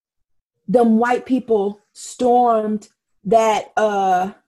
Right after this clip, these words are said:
that building and they had rifles? They had these fucking semi-automatic weapons. They had these flags. They were moving like a fucking militia, and the police literally let them run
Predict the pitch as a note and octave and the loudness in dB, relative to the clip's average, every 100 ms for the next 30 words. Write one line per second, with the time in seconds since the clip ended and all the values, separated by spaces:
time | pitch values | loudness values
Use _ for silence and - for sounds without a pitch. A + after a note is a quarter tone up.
0 | _ _ _ _ _ _ _ _ _ _ | _ _ _ _ _ _ _ _ _ _
1 | _ _ _ _ _ F#3 A3+ G#3 F3+ B3 | _ _ _ _ _ -2 0 0 0 0
2 | B3+ A3+ A3 G3+ A#3 B3+ B3 G#3+ F3 F3 | 2 0 -2 -4 -2 -2 -2 -6 -4 -2
3 | A3+ B3+ - D#3+ D#3 D#3+ - _ _ _ | 0 0 -2 -8 -6 -10 -16 _ _ _
4 | _ A3 B3 B3+ A#3 G3+ G3 _ _ - | _ -2 -2 -2 -2 -2 -4 _ _ -8
5 | A3+ - B3+ B3 A3+ G3 - C4 B3+ A#3+ | -8 -2 -2 0 -2 -4 -2 0 2 4
6 | A#3 A3+ A3+ A#3 A3 G#3+ A3 A#3 G#3+ F3+ | 4 2 0 0 -2 -2 0 0 0 -4
7 | F3+ G#3+ B3+ B3+ G#3 A3+ G#3+ - A3 A3 | -4 -4 -4 -4 -6 -6 -10 -10 -2 0
8 | A#3+ F#3 F3 A#3 A#3 A3 B3+ G#3+ A3+ A3 | 2 0 -2 -4 -2 -2 -2 -4 -6 -8
9 | G3 - B3 B3 A3 F3+ F3+ A#3+ - G#3 | -8 -2 -2 -2 -6 -4 -4 -4 -4 -6
10 | - - - A3 G#3 E3+ G#3+ F#3+ A3+ A3 | -6 -16 -2 0 0 -2 -2 -2 -2 -4
11 | - - G3+ G#3+ G#3 G3 F#3 F3 A3+ - | -10 -4 2 2 2 0 0 0 -2 -6
12 | G#3+ G3+ F#3+ F3+ E3 _ _ F3 E3+ G3+ | -6 -4 -2 -4 -8 _ _ -10 -4 0
13 | A3 A3 G#3 | 2 2 -2